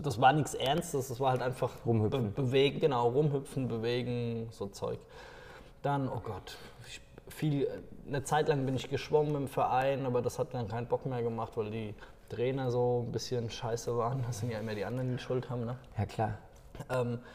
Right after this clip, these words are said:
Speaker 1: dann, ach ja, mal Judo ausprobiert, also alles immer mal so ein bisschen angeschnitten. Dann natürlich auch hier, hallo, wir leben in Deutschland, wir müssen Fußball spielen, ne?
Speaker 2: Mhm.
Speaker 1: Habe ich dann bestimmt auch, ach, lass mich, alles, was ich jetzt sage, ist, glaub, gelogen, ich glaub, so vier, fünf Jahre.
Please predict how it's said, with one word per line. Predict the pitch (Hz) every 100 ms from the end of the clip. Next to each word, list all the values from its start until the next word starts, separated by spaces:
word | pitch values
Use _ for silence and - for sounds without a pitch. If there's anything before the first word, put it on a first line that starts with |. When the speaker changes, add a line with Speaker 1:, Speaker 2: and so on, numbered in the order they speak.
| - - -
Speaker 1:
dann, | 131 123 123 123 -
ach | - -
ja, | - - 131
mal | 127
Judo | 123 127 151 151 110
ausprobiert, | 131 123 - 131 131
also | 135
alles | - 160 165
immer | 160 160
mal | 156
so | 147
ein | 147
bisschen | 139 143
angeschnitten. | 117 170 165 165 165 160 160
Dann | 143 143
natürlich | 143 - 151 135 131
auch | 139 - -
hier, | 147 147 120
hallo, | 131 147 151 - - - - -
wir | 127
leben | 131 135
in | 127
Deutschland, | 123 139 151 143
wir | 131
müssen | - 131
Fußball | 156 156 175
spielen, | 170 180 185 160
ne? | 175
Speaker 2:
Mhm. | 117 113 101 123 - - - -
Speaker 1:
Habe | 139 139
ich | -
dann | 131 123
bestimmt | - 131 104
auch, | 110 113 - - -
ach, | - - - - -
lass | 101 -
mich, | 110 107 101
alles, | 107 113
was | 123
ich | -
jetzt | -
sage, | 110
ist, | 104
glaub, | 120 110
gelogen, | 113 101 110 113
ich | -
glaub, | 113
so | -
vier, | - 120
fünf | 120 120 107
Jahre. | 101 107 131